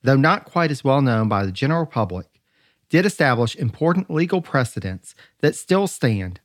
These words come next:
over two hundred years later. Before we get into the details of this case, though, I'd like to welcome you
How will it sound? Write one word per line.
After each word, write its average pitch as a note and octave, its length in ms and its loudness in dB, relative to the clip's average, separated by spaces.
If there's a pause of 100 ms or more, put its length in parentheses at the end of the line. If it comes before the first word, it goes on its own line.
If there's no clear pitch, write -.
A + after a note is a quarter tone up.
(140)
over C3 180 2
two C3 260 -2
hundred A2+ 260 0
years G2 280 -6
later. F#2 300 -8 (1200)
Before C#4+ 240 0
we D4+ 80 2
get A3 180 4
into E3 220 0
the B2 100 0
details A#2+ 540 0
of G2+ 80 -4
this G#2 200 -4
case, C3 280 0
though, F2 280 -10 (380)
I'd D#3 140 2
like G3 160 2
to - 100 -6
welcome C#3+ 360 2
you F#2 180 -6